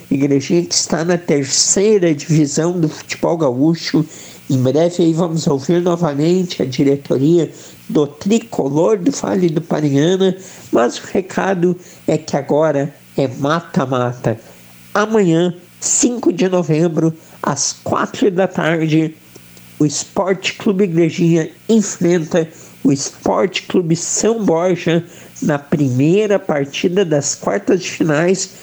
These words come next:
da Série B do Gauchão de dois mil e vinte e três, que é a terceira divisão do estado.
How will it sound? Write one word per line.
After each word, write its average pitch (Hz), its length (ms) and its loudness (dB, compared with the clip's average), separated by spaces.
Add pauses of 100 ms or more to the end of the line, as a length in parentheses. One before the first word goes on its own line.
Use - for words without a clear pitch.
(280)
da 214 140 2
Série - 420 0
B 208 480 0 (540)
do 135 100 2
Gauchão 143 520 0
de 147 140 -2
dois 135 260 0
mil 143 140 2
e 139 40 0
vinte 139 320 2
e - 60 -16
três, 131 600 2 (640)
que 233 200 4
é 180 100 2
a 180 120 2
terceira 185 1000 0
divisão 147 580 0
do 143 100 2
estado. 127 640 -2